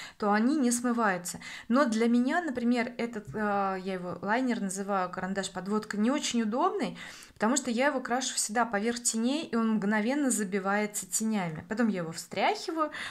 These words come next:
он ещё какое-то время служит, но всё равно не получаются такие идеальные стрелки, как если бы я тенями не красила. А если я крашу тени поверх карандаша, то они его приглушают, и мне это тоже не нравится. И поэтому я всё-таки перешла на жидкую подводку, хотя этот,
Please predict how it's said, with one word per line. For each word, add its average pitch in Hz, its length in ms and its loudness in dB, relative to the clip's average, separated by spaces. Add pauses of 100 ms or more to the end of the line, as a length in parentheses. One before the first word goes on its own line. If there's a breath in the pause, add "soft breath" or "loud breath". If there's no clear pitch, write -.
(100)
он 202 100 0
ещё 233 220 2
какое-то 196 300 -8
время 190 180 -4
служит, 311 460 -4
но 269 200 0
всё - 220 -4
равно 240 200 2
не 294 140 0
получаются - 560 -2
такие 214 260 -6
идеальные 220 420 2
стрелки, 294 480 -4
как 202 200 -4
если 240 220 -4
бы 202 120 -4
я 214 180 -4
тенями 220 400 -2
не 208 200 0
красила. 220 640 -4 (460 loud breath)
А 202 100 2
если 294 240 0
я 277 140 -2
крашу 269 340 -2
тени 254 300 0
поверх 285 400 0
карандаша, 226 540 0
то - 180 -6
они 285 280 0
его 294 300 0 (240 loud breath)
приглушают, 226 760 2
и - 20 -6
мне 202 200 -2
это 254 120 -14
тоже 254 320 -2
не 202 120 2
нравится. 180 500 -4
И 233 200 -4
поэтому 247 460 -2
я 220 140 0
всё-таки 233 320 -6
перешла 220 340 -2
на 202 140 0
жидкую 226 400 -4
подводку, 226 680 -4 (220 loud breath)
хотя 214 320 -2
этот, 285 360 -4